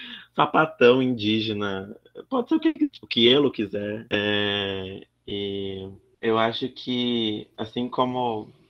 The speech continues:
a Lu falou muito bem, a gente está fazendo e tem feito teologia não binária aqui. Mas eu,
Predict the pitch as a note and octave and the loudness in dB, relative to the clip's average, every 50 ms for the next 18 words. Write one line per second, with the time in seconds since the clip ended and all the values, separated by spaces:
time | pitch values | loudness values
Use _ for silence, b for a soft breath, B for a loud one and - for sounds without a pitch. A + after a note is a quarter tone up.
0 | _ - - - - G#2+ G#2+ G#2+ A2 G#2+ - A#2 A2 G#2+ G#2+ G#2+ - - G#2+ A2+ | _ -16 -10 -6 -2 -2 0 0 -2 -2 -2 -4 -2 -2 -4 -6 -8 -4 -2 0
1 | A#2+ B2+ A#2+ A2+ A2+ A#2 A2 - - A#2 _ _ _ - - - - - A#2+ C#3 | 0 2 2 0 0 -2 -4 -6 -8 -10 _ _ _ -16 -16 -6 -2 0 0 0
2 | D3 - D3 C3+ A#2+ G#2+ G#2+ G#2+ A2+ B2 C3+ B2 - - A#2+ B2 C3+ C3+ - - | 0 0 0 -2 0 0 0 0 0 -2 -4 -6 -6 -4 -4 -4 -4 -4 0 2
3 | A#2 A2+ B2+ B2+ A#2+ - - A2+ G#2+ G#2 G#2 G2+ G2+ G#2 G#2 G2+ G2+ G2 G2 F#2+ | 2 2 2 0 -6 -6 -4 -2 0 0 0 -2 -2 -4 -4 -4 -6 -8 -10 -10
4 | F#2+ F#2 F#2 G2 G#2 G2+ G2 F#2+ - - G2+ G2 G2 - _ _ _ _ _ _ | -10 -8 -8 -6 -6 -6 -6 -8 -12 -14 -14 -14 -16 -18 _ _ _ _ _ _
5 | _ _ - - _ - A2 G2+ A2 A#2 A2+ A2 - - | _ _ -18 -12 _ -2 0 2 4 4 4 2 0 -2